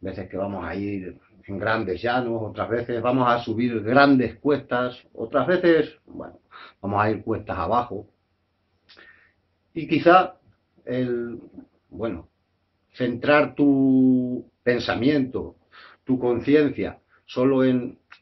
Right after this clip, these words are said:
aquella parte mala de lo que, eso, es tu vida, aquellos acontecimientos, aquellos sucesos, aquellas experiencias malas que tenemos en cada momento, si solo centramos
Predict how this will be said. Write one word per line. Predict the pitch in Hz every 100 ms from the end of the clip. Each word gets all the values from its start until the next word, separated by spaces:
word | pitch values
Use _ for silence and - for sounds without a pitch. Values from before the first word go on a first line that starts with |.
| _ -
aquella | 104 139 151 139
parte | 143 135 127
mala | 127 131 127 95 87
de | 101 98
lo | 101 92
que, | 101 98 98 98 95 92 - _ _ _ _ _ _
eso, | 101 107 - -
es | 110 113
tu | -
vida, | 120 131 127 123 - _ - - - -
aquellos | 95 123 139
acontecimientos, | 139 135 135 113 113 107 110 131 127 110
aquellos | 107 135 131 131 123
sucesos, | 113 98 123 123 95 85 -
aquellas | 85 104 120 131 123 120
experiencias | 117 110 104 110 135 131 - 87 82 - _ - - - -
malas | - 120 139 107 87 - _ _ _ _ _ _
que | 98
tenemos | 90 104 123 120
en | 113
cada | 113 113
momento, | 113 113 127 117
si | 92 131
solo | 135 160 190
centramos | 185 165 135 170 156 147 -